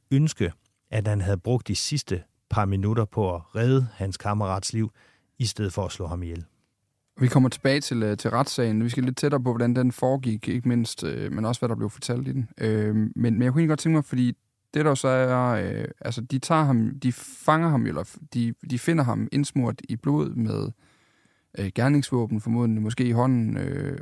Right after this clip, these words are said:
Speaker 2: og i hvert fald på gerningsstedet og så videre. Altså, det er så tæt som på fersk gerning, som man overhovedet kan, øh, tage nogen.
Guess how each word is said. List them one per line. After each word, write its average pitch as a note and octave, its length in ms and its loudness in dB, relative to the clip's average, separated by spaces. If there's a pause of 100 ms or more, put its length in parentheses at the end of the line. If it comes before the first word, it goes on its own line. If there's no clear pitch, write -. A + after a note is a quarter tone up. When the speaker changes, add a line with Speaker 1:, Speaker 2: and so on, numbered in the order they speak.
Speaker 2:
og - 60 -6
i A2 40 -4
hvert A2+ 180 -2
fald A#2 280 -2
på B2+ 180 -2
gerningsstedet B2 520 0
og G#2 80 -6
så - 100 -8
videre. A#2 120 2
Altså, A2 140 -4
det B2 100 0
er B2 60 2
så B2 100 -4
tæt C3+ 280 -4
som G#2+ 320 -2
på G#2+ 220 -4 (280)
fersk A#2 240 -2
gerning, A#2 340 0
som A2+ 100 -4
man A2 140 0
overhovedet A2+ 340 -2
kan, A#2+ 320 -2 (100)
øh, C3+ 420 -6
tage B2 160 -2
nogen. A#2 220 -2